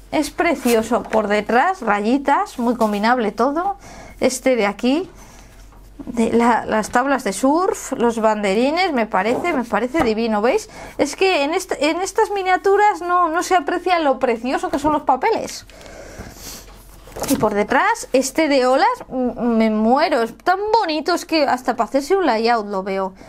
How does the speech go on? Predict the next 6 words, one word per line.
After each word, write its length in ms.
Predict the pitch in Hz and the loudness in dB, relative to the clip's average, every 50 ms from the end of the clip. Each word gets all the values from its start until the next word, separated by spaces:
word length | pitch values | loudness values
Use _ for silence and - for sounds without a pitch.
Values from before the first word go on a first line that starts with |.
| - - - - - - | -20 -20 -20 -20 -10 -6
No 100 | 247 262 | -4 -4
sé, 280 | - - 202 202 - - - - | -2 -2 -4 -4 -6 -10 -6 -4
es 160 | 294 277 - | -4 -4 -4
precioso. 760 | - - - 359 294 - - - 226 214 208 - - 285 262 - - - - - - - - - - - - - - - - - - - - - - - - - - | -8 -4 -2 -2 0 -2 -2 -2 -2 -2 -4 -4 -10 -16 -16 -18 -20 -20 -20 -20 -20 -20 -20 -20 -20 -20 -20 -20 -20 -20 -20 -20 -20 -20 -20 -20 -20 -20 -20 -2 0
Y 100 | - 294 | 2 2
huele, 400 | 269 247 311 349 359 381 - 392 | 4 4 2 2 2 0 -2 -4